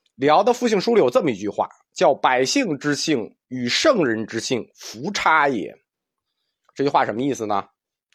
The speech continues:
就是新儒学的一个核心理念叫“百姓之性与圣人之性弗差也”，这实际是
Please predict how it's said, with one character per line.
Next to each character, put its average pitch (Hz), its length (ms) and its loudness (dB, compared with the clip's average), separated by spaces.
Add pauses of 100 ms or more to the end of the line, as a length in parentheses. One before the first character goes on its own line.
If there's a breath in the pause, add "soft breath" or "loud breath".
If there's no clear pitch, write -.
(920 soft breath)
就 113 140 2
是 117 60 -4
新 269 240 2
儒 165 240 2
学 127 320 4
的 123 360 4
一 120 180 -4
个 147 180 2
核 139 220 0
心 202 240 2
理 120 140 0
念 135 260 2
叫 135 180 2
“百 123 320 2
姓 185 280 2
之 170 160 0
性 147 340 0
与 110 140 -6
圣 202 260 2
人 120 160 2
之 131 140 -8
性 123 240 -4
弗 - 180 -10
差 120 220 -4
也”， 117 180 -6
这 143 100 0
实 - 240 -2
际 180 220 -4
是 110 240 -6